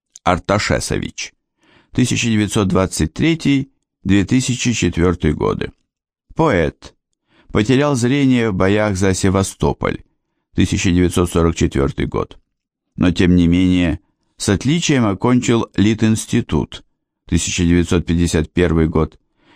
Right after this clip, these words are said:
и за более чем за полвека своей творческой деятельности выпустил сорок семь книг, причем все они при стотысячных и более тиражах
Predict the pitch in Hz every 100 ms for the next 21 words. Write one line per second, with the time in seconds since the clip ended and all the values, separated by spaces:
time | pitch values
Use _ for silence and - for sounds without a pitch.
0 | - 101 117 113 156 151 131 117 - 120
1 | 107 87 104 - 98 95 107 113 - 90
2 | 85 90 87 95 87 87 80 - 76 71
3 | 95 123 - 71 147 - 135 160 _ _
4 | _ _ - 165 208 190 170 165 143 -
5 | 190 175 143 - 131 117 82 85 82 -
6 | - _ _ _ _ - 90 101 92 -
7 | 90 87 95 110 117 107 - - 101 90
8 | - - 107 80 - 82 - 85 - 71
9 | 78 - _ _ _ 90 76 85 92 73
10 | 50 50 - 57 64 - 160 160